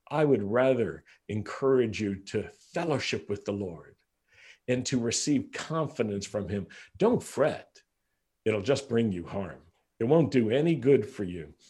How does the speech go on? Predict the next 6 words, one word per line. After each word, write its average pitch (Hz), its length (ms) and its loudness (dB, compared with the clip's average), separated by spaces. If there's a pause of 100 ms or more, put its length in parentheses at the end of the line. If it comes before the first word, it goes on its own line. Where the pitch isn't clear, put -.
(320)
But 135 200 -2
instead, 120 1120 -2 (1120)
put 160 260 2
on 123 320 2
your 104 160 -4
faith - 480 -6